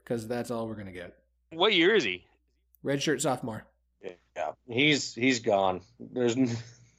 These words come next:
Speaker 3: <laughs>
Speaker 2: Yeah.
Speaker 1: <laughs> There's no reason for him to come back unless he's just, I mean, he's Canadian, so maybe he just really wants to be in college for another year. I don't know. Um, but, yeah. Yeah, he's gone.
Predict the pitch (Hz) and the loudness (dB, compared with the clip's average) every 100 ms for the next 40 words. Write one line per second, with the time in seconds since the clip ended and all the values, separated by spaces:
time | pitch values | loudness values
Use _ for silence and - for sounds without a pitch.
0 | - 170 - _ _ 107 92 92 135 170 | 2 2 0 _ _ -4 -2 -2 -4 -4
1 | - - - - - 143 170 180 180 170 | -6 -18 -20 -18 -6 4 8 10 10 8
2 | 160 147 135 135 131 117 113 107 95 - | 4 2 0 0 -4 -6 -8 -10 -12 -14
3 | - 135 135 147 135 139 131 - _ - | -8 -4 -2 -2 -2 -2 -4 -8 _ -14
4 | 117 131 127 120 - _ _ - 156 - | -10 -8 -8 -10 -14 _ _ -2 -2 0
5 | 156 156 175 196 202 131 135 151 147 143 | 2 6 6 6 4 0 0 2 2 2
6 | 147 113 113 123 131 131 123 131 - 131 | 0 -4 -8 -4 -4 -4 -6 -8 -8 -4
7 | 131 123 113 113 139 139 143 147 156 156 | -4 -4 -8 -8 -6 -6 -4 -2 -2 0
8 | 170 180 - 120 117 113 127 143 180 - | 0 -2 -6 -10 -12 -12 -6 -4 -4 -6
9 | _ _ - 104 98 95 98 - _ _ | _ _ -14 -12 -12 -14 -16 -20 _ _
10 | _ _ _ _ _ - 92 90 - _ | _ _ _ _ _ -12 -10 -12 -16 _
11 | - - - _ _ _ _ _ _ _ | -16 -14 -16 _ _ _ _ _ _ _
12 | _ _ _ - - - - | _ _ _ -20 -20 -20 -20